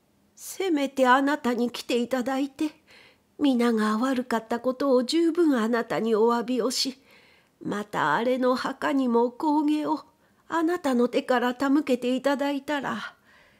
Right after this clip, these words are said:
少しは家中の心持ちも休まるかと思いまして。今日のことをなんぼ待ちましたろう。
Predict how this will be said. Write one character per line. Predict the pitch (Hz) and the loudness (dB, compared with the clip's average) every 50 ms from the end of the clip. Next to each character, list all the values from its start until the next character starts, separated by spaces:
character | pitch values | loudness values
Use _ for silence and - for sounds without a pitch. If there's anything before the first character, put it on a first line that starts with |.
| _ _ | _ _
少 | - - - - - - 320 320 | -18 -16 -16 -12 -8 -4 -4 -2
し | 294 - - - | -2 0 0 2
は | 208 247 240 | 2 4 4
家 | 262 262 269 294 311 277 | 2 2 2 2 2 2
中 | 254 311 320 302 | 2 0 2 2
の | 302 320 | 2 0
心 | 302 - 311 302 - 330 320 330 302 | 0 -4 -6 -2 -2 0 2 2 2
持 | 311 339 | 2 0
ち | 330 330 339 | -2 -2 -2
も | 320 330 339 | 0 0 0
休 | 330 330 339 330 330 - 370 | 0 -2 -4 -4 -4 -4 -2
ま | 359 370 359 | -2 -2 -2
る | 311 - | -4 -4
か | - - - | -4 -4 -2
と | - - 180 | 0 0 0
思 | 226 240 240 214 | 2 2 0 -2
い | 202 240 | -2 -2
ま | 233 - 269 | -4 -4 -4
し | - - - - | -4 -6 -6 -6
て。 | - 254 240 - _ _ _ _ _ _ _ _ _ - - - - - - - _ _ _ _ _ _ _ _ _ - | -8 -10 -10 -10 _ _ _ _ _ _ _ _ _ -20 -20 -20 -20 -20 -20 -20 _ _ _ _ _ _ _ _ _ -2
今 | 311 262 226 220 214 | 0 2 4 4 2
日 | 196 | 2
の | 196 208 196 | 0 -4 -2
こ | - 247 240 | -2 -4 -2
と | 240 - 294 285 | -2 -2 -2 -2
を | 269 - - _ _ _ _ _ _ - | -2 -6 -8 _ _ _ _ _ _ -4
な | 330 320 339 311 311 | -2 0 0 0 0
ん | 294 302 302 302 | 2 2 2 0
ぼ | 311 349 349 370 381 | 0 -2 -4 -4 -4
待 | 370 370 349 349 | -2 -4 -4 -4
ち | - 320 294 | -4 -2 0
ま | 285 285 277 | 0 0 0
し | - - - | -2 -2 -4
た | 262 262 269 | -4 -6 -4
ろ | 254 311 | -2 -4
う。 | 302 | -4